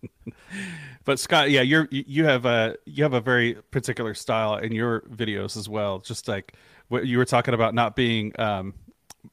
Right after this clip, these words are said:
bored or, or, like, not boring the audience or whatever. And then you're, like, in the five cut method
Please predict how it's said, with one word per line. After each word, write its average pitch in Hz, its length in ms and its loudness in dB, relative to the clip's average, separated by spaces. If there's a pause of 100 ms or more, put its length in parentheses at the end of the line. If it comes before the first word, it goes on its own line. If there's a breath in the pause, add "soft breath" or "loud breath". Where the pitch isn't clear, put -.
(120)
bored 117 580 0
or, 131 260 -2
or, 139 40 2
like, 123 220 -2
not 131 220 0
boring 127 260 4
the 110 80 -2
audience 110 480 0
or 117 40 -4
whatever. 98 420 -6 (500 loud breath)
And 127 140 2
then 120 160 2
you're, 117 200 0 (260)
like, 127 200 -6
in 165 220 4
the 151 80 6
five 131 280 2
cut 120 300 0 (180)
method 113 420 -2